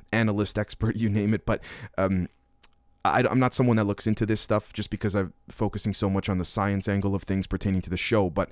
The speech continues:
the idea here is that ultimately when I look at something like this, I kinda say to myself, "All right,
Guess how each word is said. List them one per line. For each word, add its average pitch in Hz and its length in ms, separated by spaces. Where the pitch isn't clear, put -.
the 113 200
idea 117 360
here 104 280
is 92 120
that 101 120
ultimately 104 460
when 95 160
I 95 80
look 110 220
at 104 80
something 101 320
like 95 160
this, 104 180
I 95 80
kinda 101 220
say 104 180
to 95 60
myself, 95 400
"All 92 80
right, 85 160